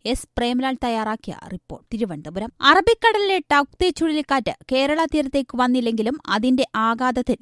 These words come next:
കേരളത്തിൽ വ്യാപകമായുണ്ടായ പെരുമഴയിലും ശക്തമായ കാറ്റിലും കടൽക്ഷോഭത്തിലും വൻ നാശനഷ്ടം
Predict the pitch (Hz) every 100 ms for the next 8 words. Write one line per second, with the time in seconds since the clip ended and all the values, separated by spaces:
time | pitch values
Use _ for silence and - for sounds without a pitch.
0 | - 226 240 254 254 247 208 190 226 226
1 | 233 254 247 233 240 240 220 220 202 -
2 | 220 226 240 233 226 214 202 214 - 226
3 | 226 214 214 208 208 208 - 208 214 -
4 | 240 214 208 196 220 208 220 226 156 165
5 | 175 185 - 247